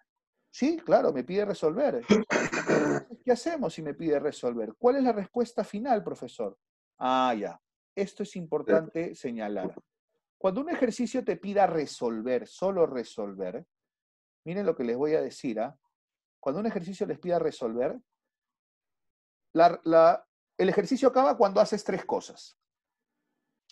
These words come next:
Primero, cuando planteas la desigualdad final,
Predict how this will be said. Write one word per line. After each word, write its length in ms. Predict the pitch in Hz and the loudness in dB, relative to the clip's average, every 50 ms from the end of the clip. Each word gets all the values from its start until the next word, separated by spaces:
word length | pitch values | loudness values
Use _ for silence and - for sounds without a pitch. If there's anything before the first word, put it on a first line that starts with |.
| _ _ _ _ _ _ _ _ | _ _ _ _ _ _ _ _
Primero, 500 | - 185 240 269 285 160 143 107 98 - _ _ _ _ _ _ _ _ _ _ _ _ _ _ _ _ _ _ _ _ _ _ - | -4 -2 0 2 4 4 4 2 0 -4 _ _ _ _ _ _ _ _ _ _ _ _ _ _ _ _ _ _ _ _ _ _ -2
cuando 640 | - 170 160 156 151 147 151 160 160 156 - - _ _ _ _ _ _ _ _ _ _ _ _ _ _ _ _ _ _ _ - | 2 2 4 4 4 4 6 6 6 4 2 -2 _ _ _ _ _ _ _ _ _ _ _ _ _ _ _ _ _ _ _ -2
planteas 560 | 170 175 175 175 170 180 208 233 247 208 - | 2 4 4 4 4 4 4 6 6 6 6
la 140 | 202 185 165 | 6 6 6
desigualdad 600 | 160 156 - 165 160 139 - 156 151 185 202 190 | 6 2 0 0 2 4 4 4 6 4 2 2
final, 420 | - - 160 123 104 95 90 90 | 0 -6 -6 -4 -4 -6 -8 -10